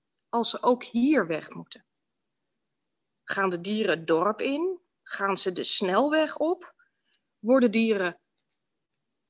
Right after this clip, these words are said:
gevangen? Hergeplaatst? Het kan toch niet waar zijn dat er een heel groot hek om het hele gebied gezet wordt en dat het systematisch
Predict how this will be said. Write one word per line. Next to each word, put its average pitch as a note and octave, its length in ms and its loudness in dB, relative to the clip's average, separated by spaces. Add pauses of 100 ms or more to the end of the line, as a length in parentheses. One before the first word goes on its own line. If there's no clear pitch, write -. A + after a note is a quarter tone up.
(240)
gevangen? A#3+ 760 0 (880)
Hergeplaatst? C4 1160 -6 (1040)
Het - 340 -6
kan F4 300 4
toch D4 240 -2
niet C#4+ 340 6
waar E3+ 320 2
zijn D3+ 260 -10 (1000)
dat A#3 200 2
er A3+ 80 -2
een F#3 80 -4
heel D4 440 8
groot A#3+ 560 2
hek F#3+ 500 -2 (120)
om B3 120 0
het A3+ 100 4
hele D#4 380 6
gebied B3 360 -2
gezet D#4+ 360 -2
wordt F4+ 380 -4 (840)
en C4+ 200 4
dat A#3+ 180 2
het F3 180 -4
systematisch C4 1400 0